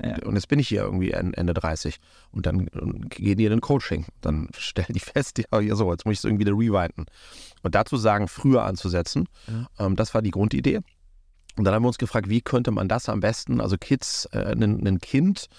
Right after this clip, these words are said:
Speaker 2: was nicht weiß, was es kann und, und was, äh, vielleicht wenig Selbstvertrauen hat und so weiter, wie kriegt man das eigentlich dahin, dass es für sich einsteht und sagt,
Speaker 1: Mhm.
Speaker 2: nein oder ja und das will ich und das kann ich?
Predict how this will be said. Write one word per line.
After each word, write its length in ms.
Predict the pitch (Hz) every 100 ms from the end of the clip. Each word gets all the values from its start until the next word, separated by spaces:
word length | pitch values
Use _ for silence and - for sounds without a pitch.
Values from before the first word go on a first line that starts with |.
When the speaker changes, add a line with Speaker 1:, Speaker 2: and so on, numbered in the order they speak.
| - _ -
Speaker 2:
was 280 | 104 - -
nicht 280 | 123 127 113
weiß, 380 | 98 104 127 -
was 140 | -
es 180 | - -
kann 380 | - 110 113 110
und, 160 | 104
und 120 | - -
was, 200 | 107 -
äh, 360 | - 110 113 - -
vielleicht 400 | - - 107 -
wenig 240 | 117 123 -
Selbstvertrauen 640 | 117 - - 101 110 101
hat 140 | 110 101
und 100 | 98
so 120 | 95
weiter, 200 | 104 110 - - _
wie 80 | 117
kriegt 260 | - -
man 140 | 113 107
das 160 | -
eigentlich 340 | 113 113 143 -
dahin, 300 | 104 117 113
dass 100 | 104
es 120 | 95
für 120 | -
sich 200 | 101 92
einsteht 500 | 90 110 - 208 -
und 80 | -
sagt, 160 | 95 107
Speaker 1:
Mhm. 80 |
Speaker 2:
nein 300 | 98 104 143
oder 140 | 104 90
ja 320 | 85 92 107
und 140 | 113
das 200 | 107 -
will 160 | 90 117
ich 100 | -
und 100 | 101
das 140 | 90
kann 200 | - 98
ich? 180 | 160 -